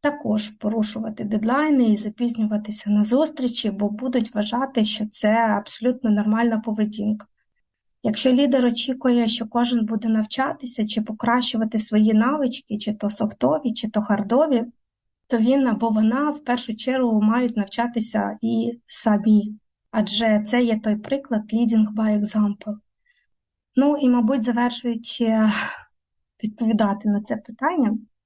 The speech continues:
для мене лідерство в професії — це про вирішення проблем. При цьому вирішення проблем проактивно,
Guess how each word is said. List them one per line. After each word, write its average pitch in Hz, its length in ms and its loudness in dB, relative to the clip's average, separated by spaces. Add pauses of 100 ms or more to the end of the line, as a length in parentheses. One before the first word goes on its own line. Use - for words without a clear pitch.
(260)
для 220 120 4
мене 269 300 4
лідерство 226 560 -2
в 214 80 -10
професії — 233 800 0
це 233 300 0
про 226 360 0 (240)
вирішення 240 520 2
проблем. 208 600 -2 (640)
При 220 120 -4
цьому 285 300 2
вирішення 240 540 0
проблем 233 400 0
проактивно, 220 840 -4